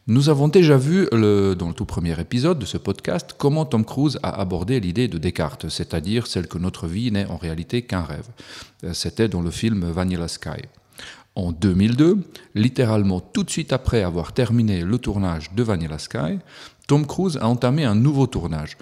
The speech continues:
où, euh, il est cette fois dirigé par Steven Spielberg et où il nous propose une autre expérience de pensée philosophique. Il s'agit du film Minority Report, qui se déroule en deux mille cinquante-quatre et où trois humains mutants, en travaillant ensemble,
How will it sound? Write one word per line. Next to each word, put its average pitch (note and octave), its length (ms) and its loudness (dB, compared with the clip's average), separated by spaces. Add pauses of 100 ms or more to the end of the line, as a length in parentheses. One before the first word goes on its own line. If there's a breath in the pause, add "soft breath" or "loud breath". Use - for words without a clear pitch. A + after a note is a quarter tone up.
(280 loud breath)
où, E3 200 6
euh, F#2+ 360 2
il F#2+ 140 -2
est - 20 0
cette B2+ 240 -4
fois B2 160 0
dirigé G#2 420 2
par - 220 -8
Steven A#2 320 0
Spielberg F#2+ 600 -4 (240)
et E3+ 160 0
où A#2 100 2
il A#2+ 140 4
nous F#2 100 0
propose A#2+ 640 2
une F#2 180 0
autre D3+ 240 2
expérience G#2+ 520 -2
de E2+ 60 -4
pensée - 500 -4
philosophique. - 720 -8 (600 loud breath)
Il C#3+ 140 -2
s'agit B2 320 0
du F#2 100 -6
film A#2+ 440 0
Minority G#2+ 760 0
Report, E2+ 360 -2 (180)
qui - 100 -8
se - 140 -4
déroule F#2 400 0
en F2 160 -6
deux D#2+ 160 0
mille A#2+ 160 0
cinquante-quatre - 760 -8 (380 loud breath)
et B2 180 0
où G2 100 -4
trois B2+ 500 0
humains G#2 240 2
mutants, G2 520 0 (360 loud breath)
en F2 120 -2
travaillant G2+ 520 0
ensemble, F2+ 560 -4